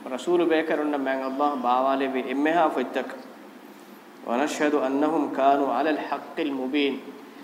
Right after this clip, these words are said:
adi ahar me hekiwame ebe kalum wani bayan wegen wa haqquge matigak. Me ibaratuge sharha galgun men komiswaraka tafsil ko wa hada ko meden egotun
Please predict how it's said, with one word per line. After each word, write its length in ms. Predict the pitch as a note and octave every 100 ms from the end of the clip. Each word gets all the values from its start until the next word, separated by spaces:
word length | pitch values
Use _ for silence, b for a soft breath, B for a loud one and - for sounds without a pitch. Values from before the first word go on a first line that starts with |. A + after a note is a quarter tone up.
| B - - -
adi 200 | C#3 C#3+
ahar 260 | C3 D#3
me 120 | D#3+ C#3+
hekiwame 560 | C3 B2+ D#3 D3+ E3 D#3+ - - - -
ebe 320 | C#3+ D3 D3
kalum 280 | D3 C#3 B2+
wani 240 | C3+ D#3
bayan 380 | C3+ B2+ C#3 D3
wegen 260 | D#3 E3 E3
wa 120 | E3
haqquge 500 | - - - E3 D#3
matigak. 560 | C3+ B2 C3 A#2+ A2 - - - - - - - - - - - - B B - - -
Me 180 | D#3+ E3
ibaratuge 500 | D#3 E3 E3+ E3 D#3+
sharha 460 | D3 C3+ C3+ D3+ C#3+
galgun 320 | C3 C3 C#3
men 160 | D3 C#3
komiswaraka 600 | C3 C3+ C#3 C3+ C3+ C3 - - - - - - - - -
tafsil 480 | C3+ - - D#3+ D#3+
ko 100 | D#3 - - - - - - - - -
wa 160 | B2
hada 280 | C#3+ B2+ B2+
ko 80 | C3+
meden 300 | C3 C#3 C#3+
egotun 480 | C3+ C#3+ D3 C#3